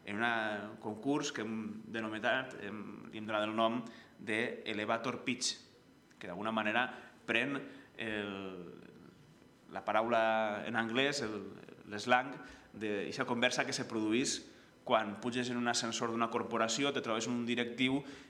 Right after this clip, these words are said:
i tens que vendre-li en un minut el teu projecte. En, en este concurs ens, d'alguna manera, presentaran la, la seva idea novedosa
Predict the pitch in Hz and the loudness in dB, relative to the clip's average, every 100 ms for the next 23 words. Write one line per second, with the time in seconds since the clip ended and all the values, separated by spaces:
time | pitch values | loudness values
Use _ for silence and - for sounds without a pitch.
0 | - 117 120 120 135 123 123 120 120 127 | -6 0 2 2 2 2 2 4 4 4
1 | 127 123 123 123 - - 104 107 101 101 | 4 4 4 0 -6 -2 2 2 0 0
2 | 92 87 - - - - - - - 110 | 0 -2 -10 -12 -16 -20 -20 -20 -12 -8
3 | 101 95 95 113 110 123 120 113 123 160 | -6 -8 -10 -6 -4 -4 -2 -2 0 0
4 | - - - - - 107 - - - - | -2 -8 -20 -12 -8 -8 -8 -16 -18 -8
5 | 95 117 113 110 110 107 - - - - | -4 -2 0 4 4 4 -2 -12 -18 -12
6 | - 113 120 117 117 135 104 - 104 98 | -4 0 4 6 6 4 -2 -6 -4 -4
7 | 95 98 135 127 127 127 127 123 123 113 | -4 -2 0 2 4 4 4 4 2 4
8 | 120 151 151 | 4 4 4